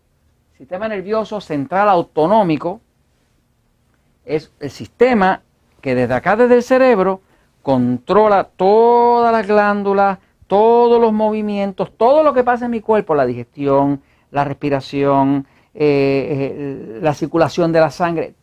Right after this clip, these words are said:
todo se controla desde el sistema nervioso central. Eh, dentro del cuerpo hay ciertas glándulas. Las glándulas se le llama a los órganos que producen hormonas.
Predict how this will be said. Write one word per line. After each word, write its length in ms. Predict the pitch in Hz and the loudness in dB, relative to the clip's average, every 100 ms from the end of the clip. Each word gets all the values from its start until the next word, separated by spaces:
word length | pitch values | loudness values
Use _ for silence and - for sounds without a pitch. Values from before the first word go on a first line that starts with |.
| - | 0
todo 320 | 233 220 113 | 2 2 -2
se 140 | - 127 | -12 -16
controla 480 | 127 127 190 180 | -14 -12 -12 -12
desde 220 | 135 123 120 | -12 -18 -18
el 40 | |
sistema 480 | 117 _ 151 170 - _ _ _ _ | -20 _ -16 -16 -20 _ _ _ _
nervioso 440 | 131 120 123 127 | -14 -10 -10 -12
central. 420 | 120 123 113 90 - _ _ _ _ _ _ _ _ _ | -14 -12 -12 -16 -18 _ _ _ _ _ _ _ _ _
Eh, 320 | - 135 131 _ _ _ _ _ _ _ _ _ _ | -18 -16 -16 _ _ _ _ _ _ _ _ _ _
dentro 440 | 156 180 247 262 302 | -10 -6 -6 -4 -4
del 140 | 302 | -4
cuerpo 340 | 302 285 180 170 | -2 -2 -2 -4
hay 140 | 208 | -4
ciertas 420 | 202 208 240 170 | -10 -10 -8 -8
glándulas. 760 | 156 160 180 165 120 80 _ _ | -4 -4 -4 -8 -14 -18 _ _
Las 180 | 127 120 | -20 -16
glándulas 880 | 143 208 294 254 160 180 262 _ _ _ _ _ _ _ _ _ _ _ | -8 -6 -4 -6 -6 -8 -10 _ _ _ _ _ _ _ _ _ _ _
se 180 | _ 127 | _ -12
le 120 | 120 | -10
llama 380 | 143 233 214 170 | -4 -4 -4 -6
a 20 | |
los 160 | 185 175 | -6 -6
órganos 340 | 240 214 156 | -6 -6 -8
que 120 | 147 | -12
producen 340 | 127 147 226 220 | -14 -16 -16 -14
hormonas. 320 | 131 104 | -14 -14